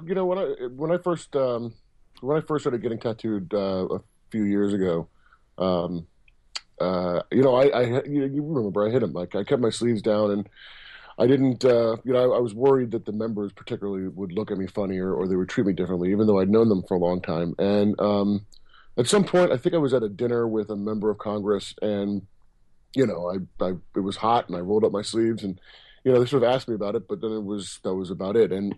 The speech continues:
and it was sort of then that I realized that this has become way beyond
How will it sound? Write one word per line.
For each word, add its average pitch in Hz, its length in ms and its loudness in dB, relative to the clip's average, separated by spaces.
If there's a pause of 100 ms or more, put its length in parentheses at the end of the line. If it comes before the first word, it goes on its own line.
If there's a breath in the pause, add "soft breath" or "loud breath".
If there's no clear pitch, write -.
and 101 300 -6 (260)
it - 80 -16 (140)
was 120 120 -10
sort 170 140 4
of 123 120 2
then 127 180 4
that 117 100 2
I 110 40 2
realized 107 480 0
that 104 180 -2 (460 soft breath)
this 123 100 -10
has 135 80 -4
become 120 640 2
way 120 220 4
beyond 107 520 -2